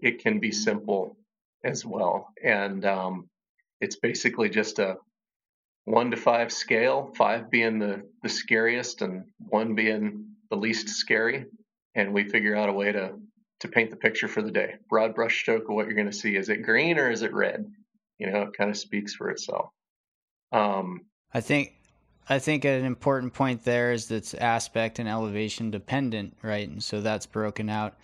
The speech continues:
Speaker 2: into, with some centers, into just elevation, and other centers into elevation and aspect, right?
Speaker 1: Yep. And so, um, yeah, I think that's a really important point. You know, you can, uh,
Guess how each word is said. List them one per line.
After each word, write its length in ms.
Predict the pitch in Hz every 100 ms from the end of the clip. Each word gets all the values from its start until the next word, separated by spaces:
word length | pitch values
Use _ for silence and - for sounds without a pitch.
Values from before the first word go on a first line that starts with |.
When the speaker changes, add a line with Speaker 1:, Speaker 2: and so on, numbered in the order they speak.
| - - _
Speaker 2:
into, 680 | 101 104 104 107 104 104 104 - - _ -
with 160 | 101 101
some 260 | 156 151
centers, 560 | - 131 127 123 117 -
into 640 | 104 104 - 104 101 98 98 _
just 320 | - 104 -
elevation, 760 | 90 90 92 104 117 - 117 117 - - _ 98
and 160 | 95
other 220 | 101 104
centers 460 | 98 - 104 101 98
into 260 | 98 95 -
elevation 560 | 98 92 98 - 95
and 340 | 85 98 95 -
aspect, 600 | 95 92 - 98 - -
right? 240 | 92 101 - _ _ _ _ _ _ -
Speaker 1:
Yep. 280 | 104 104 - -
And 220 | 113 104
so, 540 | 101 120 107 101 95 - - _ _ _ _ -
um, 560 | 107 101 95 92 87 _ _ _ _ _ _
yeah, 220 | 107 107
I 80 | 95
think 220 | 92 123
that's 200 | 123 107
a 80 | 98
really 300 | 101 120 113
important 500 | 98 - 98 90 92
point. 300 | 101 95 92
You 120 | - 95
know, 280 | 95 90 - _ _ _ -
you 140 | 131
can, 180 | 135
uh, 100 | 127